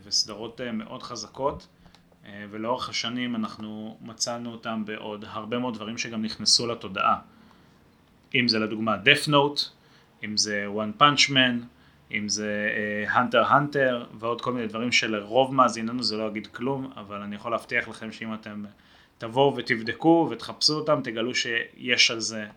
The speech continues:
כל כך הרבה מה למצוא. מאנסטר שלנו היא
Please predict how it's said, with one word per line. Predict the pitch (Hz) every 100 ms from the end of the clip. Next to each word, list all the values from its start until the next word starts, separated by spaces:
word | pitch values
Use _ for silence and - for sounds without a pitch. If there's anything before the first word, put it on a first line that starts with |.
| _
כל | - 120
כך | 127 127 113
הרבה | 107 113 120 120 - _ _ _ _
מה | 117 117
למצוא. | 107 101 - 131 160 - _ _ _ _ _ - _ _ _ _ _ _
מאנסטר | 135 147 156 - 143 127
שלנו | - 120 123 127 127 127 127 - _ _ _ -
היא | 113 110